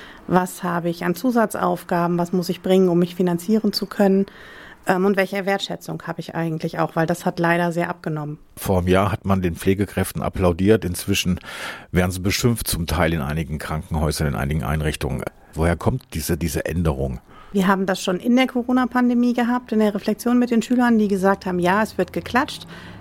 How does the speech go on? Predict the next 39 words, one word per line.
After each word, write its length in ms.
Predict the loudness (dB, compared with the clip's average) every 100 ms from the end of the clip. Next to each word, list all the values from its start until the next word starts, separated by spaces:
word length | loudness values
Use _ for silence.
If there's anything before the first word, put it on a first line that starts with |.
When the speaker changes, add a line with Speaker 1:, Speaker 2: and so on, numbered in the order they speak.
| -6
Speaker 1:
sehen 360 | 2 6 6 4
will 120 | 2
uns 180 | 0 -2
keiner 380 | -4 -2 -2
mehr. 240 | -2 -2 -2
Also 200 | -2 2
wir 120 | 4
haben 100 | 2
Schüler 260 | 2 2 4
gehabt, 360 | 2 0 -2
die, 300 | 0 2 4 4
ähm, 240 | 4 4
mit 240 | 2 -2 -16 -20 -20 -20 0
einer 160 | 4 4
entsprechenden, 800 | 2 0 2 4 2 2 0 -2 0
ähm, 480 | 2 2 2 2
Bekleidung 640 | 0 0 2 2 2 0 -2
in 140 | -2
die 100 | 0
Einkaufsläden 720 | -2 -2 -4 -4 0 2 2
gegangen 360 | 0 2 2 2
sind 140 | 0
und 80 | 0
gesagt 220 | -2 0
haben, 100 | 2
ja, 120 | 2
ist 100 | 2
schön, 120 | 2 2
dass 120 | 2
du 80 | 0
arbeitest, 420 | 0 -2 -6 -6
aber 100 | -4
hier 140 | 0
möchten 300 | 0 0 -2
wir 80 | -2
dich 160 | -4 -2
gar 160 | 0
nicht 160 | 0 0
sehen, 240 | 2 2